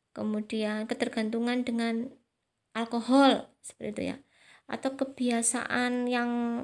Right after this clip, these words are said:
maladaptif, ya. Seperti kalau di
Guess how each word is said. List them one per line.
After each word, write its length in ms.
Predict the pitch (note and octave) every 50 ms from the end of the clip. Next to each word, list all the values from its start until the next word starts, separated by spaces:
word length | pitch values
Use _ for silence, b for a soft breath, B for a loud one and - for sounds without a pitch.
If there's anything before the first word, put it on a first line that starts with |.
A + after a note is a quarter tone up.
| - -
maladaptif, 720 | A#3+ A#3+ B3 B3+ B3+ A#3+ - - - - C4+ C4+ C#4 - - -
ya. 240 | G3+ G#3 G#3 A#3 - _ _ _ _ _ _ _ _ _ _ _ _ _ _ _
Seperti 880 | - - A3+ - - A#3 A#3 - B3+ A#3+ A#3+ A#3 A#3 A#3 A#3 A#3 - A3+ - _ _ _ _ _ _ _ _ _ _ _ _ _ _ _ _ _ _ _ _ _ _ _ _ _ - -
kalau 320 | - - A3+ A3+ A#3 - A3+ A#3
di 560 | - A#3+ A#3+ A#3 A3+ A3+ A3+ A3+ A3+ - -